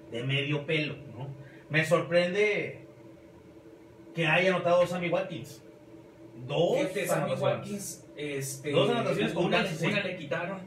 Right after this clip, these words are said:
Speaker 2: una, ah, Sammy Watkins,
Speaker 1: Sí,
Speaker 2: dices
Speaker 1: sí,
Speaker 2: tú,
Speaker 1: sí,
Speaker 2: lo
Speaker 1: sí.
Speaker 2: estoy confundiendo, pero si Sammy Watkins anotó también,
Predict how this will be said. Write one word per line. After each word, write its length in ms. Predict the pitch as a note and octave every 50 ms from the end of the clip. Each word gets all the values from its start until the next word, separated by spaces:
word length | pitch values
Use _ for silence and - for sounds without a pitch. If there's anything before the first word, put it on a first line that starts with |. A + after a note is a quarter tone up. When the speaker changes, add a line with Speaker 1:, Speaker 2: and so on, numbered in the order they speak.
| - - -
Speaker 2:
una, 280 | C#3+ D#3 D#3+ D#3+ D#3 -
ah, 120 | - F3+ F3+
Sammy 220 | G3 G3+ G3+ G3+
Watkins, 400 | F3 F3+ F3 E3+ - D3+ C#3 C3+
Speaker 1:
Sí, 140 | - - D3
Speaker 2:
dices 60 | C#3+
Speaker 1:
sí, 60 | C3+ C3+
Speaker 2:
tú, 60 | C3+
Speaker 1:
sí, 120 | D3 -
Speaker 2:
lo 60 | -
Speaker 1:
sí. 60 | - -
Speaker 2:
estoy 140 | C#3+ C3+
confundiendo, 500 | - D#3 D#3 D3+ D3+ C#3+ C3+ A#2+ A#2+ A#2 A2
pero 180 | C#3 C#3 C#3
si 100 | C#3 D3+
Sammy 220 | D3+ E3 D#3+ F#3 F3+
Watkins 400 | F3 F3 E3+ E3+ F3+ F#3 E3+ D#3+
anotó 360 | D#3 C#3 C3+ C3 C3+ D#3 D#3
también, 480 | - - - D3+ D3+ D#3+ - - - -